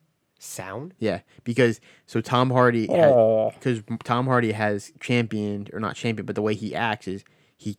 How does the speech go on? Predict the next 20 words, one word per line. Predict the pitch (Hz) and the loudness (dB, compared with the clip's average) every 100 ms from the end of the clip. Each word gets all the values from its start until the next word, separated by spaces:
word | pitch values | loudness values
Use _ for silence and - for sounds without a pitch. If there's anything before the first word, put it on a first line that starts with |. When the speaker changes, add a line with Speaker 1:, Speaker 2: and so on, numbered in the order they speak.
| _ | _
Speaker 2:
he | 110 | -12
kinda, | 95 98 101 | -10 -10 -12
he | 101 104 | -10 -12
whispers, | 98 101 - - 101 | -10 -12 -12 -14 -14
or, | - 92 | -16 -14
like, | 87 - | -14 -16
he, | 104 101 | -20 -20
he, | - 98 | -14 -14
he | - 90 | -10 -10
whispers | 98 - 107 107 | -10 -10 -10 -6
like | 98 | -4
Speaker 1:
Yeah, | 92 90 | -2 -2
Speaker 2:
that. | 90 | -4
He's | 107 | -6
Speaker 1:
yeah. | |
Speaker 2:
very | 113 107 | 0 0
breathy | 98 101 104 113 104 | 0 -4 -2 -4 -4
and | |
very | 101 101 | -4 -4
whisper, | 110 131 | -4 -8